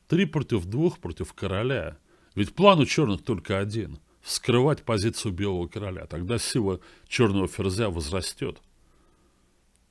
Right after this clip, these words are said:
Просто в геометрической вообще пропорции. Но вот так он и действовал, H пять.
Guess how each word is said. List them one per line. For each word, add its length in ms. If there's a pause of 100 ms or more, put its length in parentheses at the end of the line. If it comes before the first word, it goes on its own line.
(200)
Просто 500
в 160
геометрической 1160 (180)
вообще 240
пропорции. 720 (1120)
Но 80
вот 140
так 200
он 140
и 40
действовал, 520
H 260
пять. 260